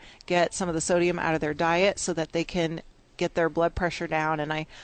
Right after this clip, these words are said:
I talked to a lady today, actually one of my regulars in my class, my cycle class. Um,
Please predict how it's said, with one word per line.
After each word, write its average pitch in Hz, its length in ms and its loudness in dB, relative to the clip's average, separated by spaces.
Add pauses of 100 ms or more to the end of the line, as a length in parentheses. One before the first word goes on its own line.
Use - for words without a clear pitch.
(160)
I 185 80 0
talked 208 260 4
to 240 80 4
a - 20 4
lady 220 280 4
today, 190 260 4
actually 185 400 2
one 190 160 2
of 202 60 -2
my 220 120 2
regulars 196 640 2
in 180 220 -2
my 190 160 -2
class, 175 640 2
my 180 160 -2
cycle 175 320 0
class. 170 520 2 (480)
Um, 165 500 4